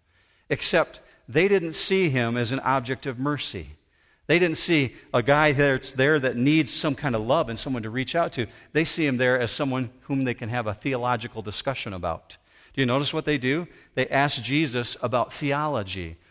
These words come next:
"Who sinned, Jesus?" Interesting that they reverted to this question. So, it, you know, it's much easier to discuss someone's needs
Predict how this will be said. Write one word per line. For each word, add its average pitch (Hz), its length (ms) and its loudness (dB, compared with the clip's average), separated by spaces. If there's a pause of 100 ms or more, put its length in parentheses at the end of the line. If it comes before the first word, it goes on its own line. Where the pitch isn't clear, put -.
(120)
"Who 233 200 -2
sinned, 190 560 -2
Jesus?" 98 760 -6 (720)
Interesting 156 500 0
that 117 140 0
they 123 100 0
reverted 123 520 0
to 139 100 -4
this 120 180 -2
question. 110 640 -4 (280)
So, 165 220 2
it, 170 160 0
you 196 80 2
know, 202 80 2
it's 160 160 -2
much 190 240 2
easier 160 540 0
to - 160 -10
discuss - 880 -2 (260)
someone's 107 580 -2
needs 104 600 -6